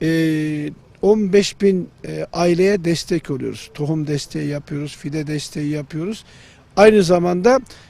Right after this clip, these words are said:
şu anda Türkiye'de en kaliteli, en ucuz organomineral gübreyi ürettik ve bunu en ucuz şekilde Hatay ve Hatay'ın etrafındaki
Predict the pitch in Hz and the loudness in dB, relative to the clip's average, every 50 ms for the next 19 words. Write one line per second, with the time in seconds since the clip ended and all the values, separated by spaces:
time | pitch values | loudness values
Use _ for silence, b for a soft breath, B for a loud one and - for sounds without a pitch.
0 | B B - - 214 220 202 190 180 185 202 226 233 - - - - - - - | B B 0 4 4 6 6 6 4 2 0 0 0 -2 -4 -10 -16 -14 -8 -6
1 | 208 214 208 - - 202 185 175 175 220 220 - 208 208 208 202 185 - - 180 | -4 -4 -4 -4 -2 -2 0 2 0 0 0 0 -2 -2 0 -2 -4 -4 -6 -4
2 | 165 165 156 - - 156 156 165 - - - 202 196 180 - 165 156 147 151 214 | -4 -4 -4 -6 -6 -6 -6 -6 -8 -4 -2 0 0 0 0 -2 -4 -2 0 -2
3 | 247 220 - - - - - 165 175 185 185 175 156 165 160 160 151 147 160 175 | -2 -2 -4 -10 -14 -8 -2 2 4 4 4 4 2 0 -2 -2 -2 0 0 0
4 | 170 160 165 151 131 123 147 165 151 143 156 147 139 139 - - 160 165 190 196 | 2 2 0 -2 -2 -2 0 0 0 2 0 0 0 -2 -2 0 4 4 6 4
5 | - - - 254 - - - B B B B B B B B B - 180 190 165 | 4 2 -2 -4 -4 -4 -10 B B B B B B B B B 0 0 2 4
6 | 175 208 214 208 214 269 - - _ _ _ _ - 202 208 202 185 165 165 160 | 6 6 6 6 6 4 0 -6 _ _ _ _ -2 0 0 0 0 -2 -4 -6
7 | - - - 151 139 - - 143 160 202 220 208 - 190 175 - - 160 151 151 | -6 -6 -6 -6 -6 -8 -10 -6 -4 -4 -4 -4 -6 -8 -8 -6 -6 -6 -4 -2
8 | 170 196 180 160 170 170 - 175 165 160 160 160 165 143 - 165 156 156 147 - | -2 -2 -2 -2 -4 -6 -4 -4 -4 -2 -2 -4 -6 -6 -6 -6 -6 -6 -6 -6
9 | 180 151 147 156 147 - - 233 254 | -6 -6 -6 -6 -6 -4 -4 -4 -4